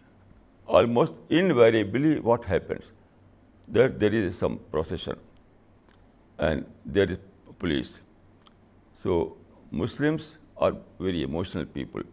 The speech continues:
They say that, "Change your route, change your route." The, those people who are leading the, the procession, they would say, "No, no, why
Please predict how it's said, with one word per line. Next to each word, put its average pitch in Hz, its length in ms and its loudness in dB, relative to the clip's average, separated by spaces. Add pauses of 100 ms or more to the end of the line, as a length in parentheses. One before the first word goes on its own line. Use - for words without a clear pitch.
(920)
They 92 160 -2
say 98 340 0 (280)
that, 85 180 -2 (760)
"Change 120 220 6
your 113 120 8
route, 90 320 -2 (1200)
change 110 200 2
your 95 100 2
route." 71 240 -6 (1600)
The, 85 380 4 (720)
those 120 300 0
people 104 300 -6
who 90 80 -4
are 78 80 0
leading 98 440 -4
the, 80 140 -6 (920)
the - 60 -8
procession, 113 600 -4 (500)
they 98 140 0
would 85 200 -4
say, 104 280 0 (340)
"No, 107 140 0
no, 101 200 -2 (140)
why 101 260 0